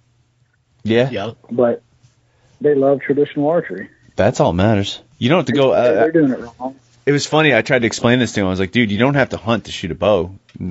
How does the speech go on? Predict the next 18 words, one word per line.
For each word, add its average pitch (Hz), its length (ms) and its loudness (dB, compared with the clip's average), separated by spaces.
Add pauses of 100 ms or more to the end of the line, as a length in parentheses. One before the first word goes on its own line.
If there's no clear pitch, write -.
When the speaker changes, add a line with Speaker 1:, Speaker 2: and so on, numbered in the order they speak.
Speaker 1:
Archery's, 95 560 0 (180)
I 82 60 -4
mean, 92 200 -2
like, 90 180 -2 (100)
you 95 140 -6
know, 101 260 -4 (800)
I 127 100 2
hunt 131 280 2
for 113 420 4 (420)
two - 180 0
months 131 300 2
a 104 40 -2
year, 95 480 4
or 92 40 -2
three 110 260 -2
months 110 280 0
a 92 40 -6
year, 98 600 2